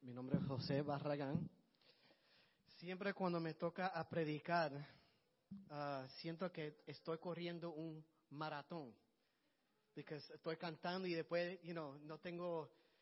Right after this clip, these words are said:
you know, ah, tiempo en, you know, in between para rela-, relajar un poquito. Pero, ¿cómo está todo ustedes? It's good?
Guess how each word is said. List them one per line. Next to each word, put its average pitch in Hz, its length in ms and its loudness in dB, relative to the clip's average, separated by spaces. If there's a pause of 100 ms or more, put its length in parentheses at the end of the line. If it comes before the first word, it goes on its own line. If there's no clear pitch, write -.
(380)
you 156 100 -8
know, 143 260 -6 (520)
ah, 143 160 -4
tiempo 185 500 -4
en, 143 200 -10 (200)
you 170 80 -10
know, 160 160 -8
in 175 100 -6
between 170 540 -14 (440)
para 170 220 -8
rela-, 165 380 -4
relajar 165 420 2
un 190 140 -2
poquito. 170 520 -4 (1900)
Pero, 165 560 0
¿cómo 196 160 -2
está 196 220 -6
todo 175 220 -4
ustedes? 131 380 -10 (1400)
It's 135 140 -12
good? 180 200 0